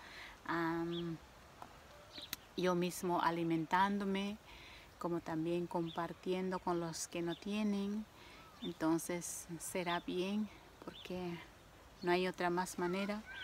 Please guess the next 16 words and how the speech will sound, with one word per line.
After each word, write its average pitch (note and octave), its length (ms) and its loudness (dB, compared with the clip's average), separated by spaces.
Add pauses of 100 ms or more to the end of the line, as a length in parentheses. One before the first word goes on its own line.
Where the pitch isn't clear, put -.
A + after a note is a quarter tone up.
(540)
Ahora F3 300 2
ya F3 320 2
mis F3 240 -2
hijos F3+ 300 -2
han F3+ 160 0
crecido, G#3 800 -2 (1120)
ya F3+ 220 2
no F3+ 120 2
están F#3 420 -2
en F3 160 0
casa. G3+ 540 0 (880)
Claro E3+ 300 0
que E3 180 -6 (840)
siento G3 360 2
mucho F3 340 0
dolor, E3+ 640 4